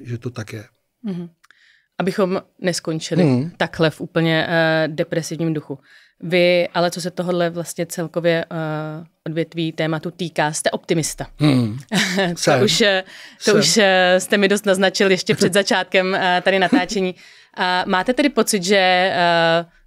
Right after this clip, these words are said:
Speaker 2: to směřuje k nějakým jako lepším zítřkům, že tím, že se to
Speaker 1: Hmm.
Speaker 2: téma právě více otevírá a takže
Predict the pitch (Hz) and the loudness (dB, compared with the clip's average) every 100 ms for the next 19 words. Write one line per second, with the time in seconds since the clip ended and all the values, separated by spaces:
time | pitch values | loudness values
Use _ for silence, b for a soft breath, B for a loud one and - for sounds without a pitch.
0 | - - 226 190 202 180 180 165 196 170 | -10 -4 2 2 2 2 0 0 0 0
1 | 170 190 - 185 180 - 202 180 170 - | 2 2 2 4 4 4 2 2 0 -4
2 | - 202 170 160 170 185 190 190 185 185 | -4 2 4 4 0 0 2 0 0 0
3 | 175 175 175 185 175 175 170 160 175 - | 2 2 0 0 0 0 -2 -2 -8 -2
4 | 214 208 196 175 180 170 175 170 170 175 | -2 0 -2 0 0 0 0 0 -2 2
5 | 180 170 | 2 2